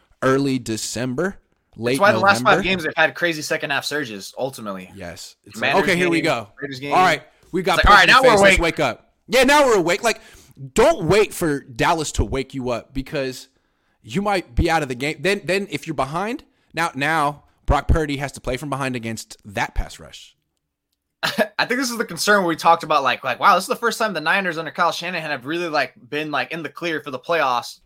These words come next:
Speaker 2: You know, since, I mean, <laughs> last year it took, it took literally the, the final whistle for them to,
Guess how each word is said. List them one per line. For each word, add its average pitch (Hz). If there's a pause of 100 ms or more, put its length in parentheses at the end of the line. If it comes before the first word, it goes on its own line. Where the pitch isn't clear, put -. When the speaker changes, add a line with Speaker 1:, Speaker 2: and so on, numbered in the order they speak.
(1120)
Speaker 2:
You 160
know, 165
since, 202 (100)
I 151
mean, 185 (160)
<laughs> -
last 226
year 240
it 208
took, 214
it 165
took 202
literally 202
the, 139 (120)
the 165
final 185
whistle 175
for -
them 165
to, 143